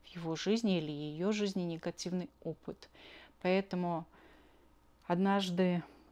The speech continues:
человек обжёгся на молоке, теперь дует и на воду. То есть человек не созрел на отношения,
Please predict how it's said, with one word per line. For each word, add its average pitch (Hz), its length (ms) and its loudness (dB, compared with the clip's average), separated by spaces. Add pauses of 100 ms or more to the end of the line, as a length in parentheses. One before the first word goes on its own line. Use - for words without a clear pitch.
(560)
человек 180 400 4
обжёгся 170 520 -2
на 165 120 2
молоке, 170 480 0
теперь 180 380 -4
дует 165 360 -4
и 170 40 -6
на 160 140 -4
воду. 156 380 -4
То - 80 -10
есть - 400 -10
человек 170 420 -8
не 165 200 -6
созрел 160 520 -6 (220)
на 156 160 -6
отношения, - 720 -6